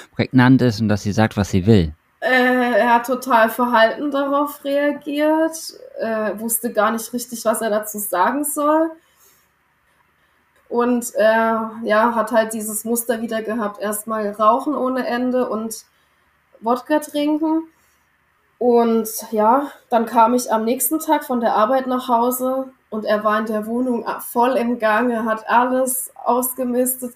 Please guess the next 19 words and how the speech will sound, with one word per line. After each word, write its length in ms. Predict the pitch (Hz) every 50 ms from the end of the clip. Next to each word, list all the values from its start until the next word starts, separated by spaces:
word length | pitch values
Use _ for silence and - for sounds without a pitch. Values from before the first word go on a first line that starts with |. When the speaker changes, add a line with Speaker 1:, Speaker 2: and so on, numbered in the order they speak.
| - -
Speaker 2:
raussortiert, 960 | 220 240 254 262 262 - 254 240 - - - 254 262 269 262 262 262 254 247 254
Säcke 480 | - - - 254 254 277 - 294 277
gesehen 460 | - 254 247 - 226 240 254 262 -
überall. 460 | - 247 - 262 247 233 - - 254 -
<laughs> 60 | 740 719 622 554 - - _ _
Er 180 | - 320 262 262
hat 100 | 262 269
es 160 | 262 254 -
so 240 | - 277 277 294 311
ernst 460 | - 262 262 277 285 294 285 - -
genommen. 540 | - 294 285 294 294 302 311 330 330 349 349 - _ - - - - - _ _ _ _ _ _ _
Und 140 | - 269 262
dann 140 | 269 277 269
hat 160 | 262 247 262
er 80 | 269
gesagt, 440 | 269 277 269 - 269 262 277 269 254
„Ha 100 | 262 240
ja, 880 | 240 233 254 262 269 285 294 294 294 277 247 254 262 262 269 269 269
äh, 40 | 269